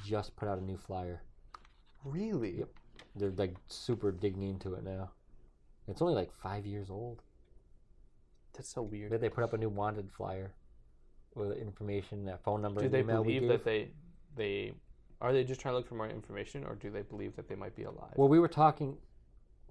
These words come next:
Speaker 1: be alive? There's the two girls that were found dead on the side of the hiking
Speaker 2: Sorry.
Speaker 1: trail.
Speaker 2: Yes.
Speaker 1: Yes, the two, thirteen and
Speaker 2: Yes.
Speaker 1: fourteen-year-olds.
Speaker 2: Yeah, it was, yeah, 'cause we discussed that they were only, like, a few feet off the hiking trail, and the
Speaker 1: It was, like,
Speaker 2: cops
Speaker 1: a
Speaker 2: bef-,
Speaker 1: quarter
Speaker 2: yeah,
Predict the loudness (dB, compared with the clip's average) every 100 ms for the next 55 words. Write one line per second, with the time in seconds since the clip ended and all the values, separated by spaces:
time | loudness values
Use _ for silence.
0 | -16 -6 -4 -4 -6 -8 -10 -14 -20 -20
1 | -20 -20 -20 -20 -14 -8 -8 -2 4 6
2 | 6 2 0 -2 0 0 0 -4 -6 -6
3 | -4 -4 -2 -2 -2 -8 -12 -14 -14 -10
4 | -10 -10 -14 -18 -14 -12 -12 -12 -10 -10
5 | -4 -4 0 -2 -2 -4 -4 -4 -4 -4
6 | -4 -6 -20 -14 -8 2 2 4 2 2
7 | 2 -2 8 10 10 6 2 4 2 4
8 | 4 4 2 2 4 4 4 4 2 4
9 | 2 0 0 0 -2 -4 -2 -2 -2 -2
10 | -2 0 0 0 -2 -4 -6 -10 -4 -2
11 | -2 2 6 8 6 4 2 2 4 4
12 | 2 -2 -12 0 2 2